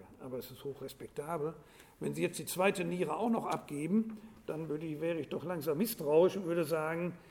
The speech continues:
es gibt vielleicht ein Gebot, ein Verbot der Selbstschädigung und der beste Altruismus rechtfertigt Selbstschädigung manchmal nicht. Nun zurück zur Mach. Die Machsche Position hat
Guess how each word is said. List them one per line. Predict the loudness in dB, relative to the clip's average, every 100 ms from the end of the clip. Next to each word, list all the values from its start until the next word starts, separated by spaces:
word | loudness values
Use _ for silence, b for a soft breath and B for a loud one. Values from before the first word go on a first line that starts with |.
| B -10
es | -4
gibt | -4 -2
vielleicht | 0 0 2
ein | -2
Gebot, | -2 0 4 4 2 -8 -6
ein | -2 -2
Verbot | 2 2 4 2 4
der | 4
Selbstschädigung | 8 6 4 -2 0 0 0 2 2 0 -6 B B B -14
und | -8 -6
der | 0 0
beste | 0 -4 -4 -2
Altruismus | -2 -4 -6 -6 -2 -2 0
rechtfertigt | -4 -4 -4 -4 -4 -8 -12 -18 -18
Selbstschädigung | 0 0 0 -4 -2 -2 -4 -6 -8 -14 B -12
manchmal | -12 -10 -12
nicht. | -12 -14 -20 -20 B B B B B B B 8
Nun | 8
zurück | 10 8 8
zur | 6 6
Mach. | 6 4 0 -12 -16 -20 -10 0
Die |
Machsche | 6 6 6 0
Position | 2 2 2 6 8 8 6 4
hat | 2 2